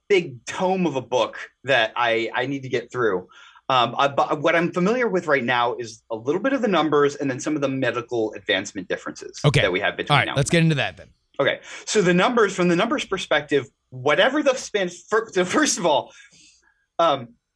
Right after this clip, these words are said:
Speaker 1: let's go all the way back and say the Spanish flu, we have basically no idea what it was in terms of, like, the, the actual genetic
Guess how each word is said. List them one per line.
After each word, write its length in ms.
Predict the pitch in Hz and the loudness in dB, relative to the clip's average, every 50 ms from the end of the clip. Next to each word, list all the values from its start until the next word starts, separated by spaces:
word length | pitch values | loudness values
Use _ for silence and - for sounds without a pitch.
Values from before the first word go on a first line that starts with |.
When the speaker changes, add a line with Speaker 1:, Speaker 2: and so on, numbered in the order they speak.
| _ _ _ _ _ _ - _ _ _ - | _ _ _ _ _ _ -20 _ _ _ -6
Speaker 1:
let's 140 | 190 185 - | -6 -2 0
go 100 | 226 196 | 0 2
all 160 | 170 214 226 | 2 2 2
the 60 | 240 | 2
way 100 | 233 226 | 2 2
back 220 | 220 208 190 190 | 2 2 0 -2
and 100 | 185 165 | -4 -6
say 400 | 156 - 175 156 143 135 131 - _ _ _ _ _ _ _ _ _ _ _ - | -6 -2 0 0 0 0 -4 -8 _ _ _ _ _ _ _ _ _ _ _ -8
the 80 | 165 | -6
Spanish 460 | 160 - - 185 196 214 233 226 233 | -6 -2 0 2 2 4 2 0 -2
flu, 340 | - - - 208 196 190 190 | -6 -8 -4 -2 0 0 0
we 280 | 175 151 135 147 170 185 | 0 -2 -2 -2 0 0
have 360 | 180 202 214 - 180 165 143 131 123 - - _ - | 0 0 0 0 -2 -4 -8 -12 -14 -18 -16 _ 0
basically 560 | 175 165 175 165 - 202 190 - 165 160 156 | 0 0 0 0 -4 -6 -6 -2 -2 0 2
no 260 | 147 135 127 123 120 | 2 2 2 2 2
idea 640 | 117 117 110 107 110 98 90 87 98 95 113 139 143 - _ _ _ - | 2 2 0 -2 -4 -8 -6 -2 0 0 0 0 -4 -8 _ _ _ -18
what 540 | 110 113 113 110 113 127 127 120 123 - - _ _ _ _ 139 | -14 -14 -10 -4 0 2 2 2 0 -2 -10 _ _ _ _ -4
it 260 | 139 131 - - _ _ _ | -2 -2 -4 -8 _ _ _
was 720 | 113 113 117 113 120 120 123 143 170 196 185 180 170 165 180 - - _ _ _ _ - | -18 -12 -4 0 2 4 4 4 4 2 0 -4 -4 -6 -8 -10 -12 _ _ _ _ -4
in 140 | 151 139 139 | -2 -2 -2
terms 340 | - 156 143 143 139 139 | -2 0 0 0 -2 -2
of, 140 | 139 120 - | -4 -2 0
like, 280 | 120 113 107 - 123 117 | 0 0 0 0 -4 -8
the, 140 | 131 123 113 113 | -8 -8 -8 -8
the 140 | 123 123 110 | -8 -4 -2
actual 440 | 110 131 135 - - 143 131 120 | -2 -2 -2 -4 -4 -2 -2 -2
genetic 600 | 113 117 - 120 117 113 107 98 92 95 90 - | -2 -2 -4 -2 -2 0 0 0 0 -2 -4 -6